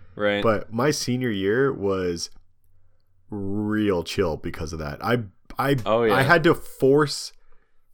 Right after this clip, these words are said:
Speaker 2: I had to force myself to take classes of, like, random shit
Speaker 1: Right.
Speaker 2: just to be a full-time student, so I, my, my visa didn't get <laughs> declined.
Speaker 1: It was, like, twelve hours or something, right? You had to have
Speaker 2: Yeah.
Speaker 1: tw-, yeah.
Speaker 2: I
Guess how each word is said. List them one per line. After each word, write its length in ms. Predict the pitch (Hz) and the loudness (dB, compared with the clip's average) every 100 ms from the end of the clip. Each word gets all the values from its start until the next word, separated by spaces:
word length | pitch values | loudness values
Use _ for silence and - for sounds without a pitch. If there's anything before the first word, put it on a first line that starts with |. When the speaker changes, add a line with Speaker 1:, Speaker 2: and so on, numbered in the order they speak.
| - | -8
Speaker 2:
I 60 | 113 | -4
had 120 | 139 | 0
to 60 | 139 | -2
force 500 | - - 117 131 - | -2 -2 0 0 0
myself 400 | 143 - 151 143 | -2 2 2 2
to 60 | |
take 280 | 127 135 135 | 0 2 2
classes 640 | - 113 110 - 139 131 - - | 2 2 2 2 2 0 -6 -6
of, 260 | 107 95 110 | -4 -2 -4
like, 100 | 104 | -4
random 440 | 98 98 101 113 101 | -2 -2 -2 -2 -6
shit 440 | - 104 117 - - - | -6 -2 -2 -4 -14 -18
Speaker 1:
Right. 180 | - 98 | -8 -2
Speaker 2:
just 260 | 101 117 - | 0 0 0
to 60 | 110 | 0
be 140 | 117 | 0
a 60 | 107 | 0
full-time 480 | 107 104 - 104 | 0 -4 -2 -4
student, 400 | - 107 101 117 | -4 -4 -2 -2
so 160 | - 107 | -2 0
I, 120 | 98 | 0
my, 260 | 98 98 90 85 - | 0 -2 -4 -6 -18
my 180 | - 95 | -8 -8
visa 420 | 87 95 98 98 | -6 -6 -2 -2
didn't 240 | 82 85 82 | -2 -6 -4
get 220 | 80 78 | -4 -4
<laughs> 0 | |
declined. 440 | 98 - 127 - | -6 -2 -2 6
Speaker 1:
It 120 | - 127 | 8 8
was, 160 | 127 | 8
like, 180 | 120 107 | 6 4
twelve 380 | - 123 113 104 | 2 4 4 4
hours 420 | 92 90 87 98 | 2 0 -4 -6
or 60 | 98 | -10
something, 400 | - 90 101 98 | -10 -10 -10 -10
right? 300 | 90 92 95 | -6 -6 -6
You 120 | 78 | -6
had 180 | 107 101 | -6 -6
to 60 | 98 | 0
have 80 | 247 | 4
Speaker 2:
Yeah. 220 | 254 139 | 4 4
Speaker 1:
tw-, 300 | - - 110 | -2 -12 -10
yeah. 200 | 95 101 - | -10 -10 -4
Speaker 2:
I 160 | 156 | -4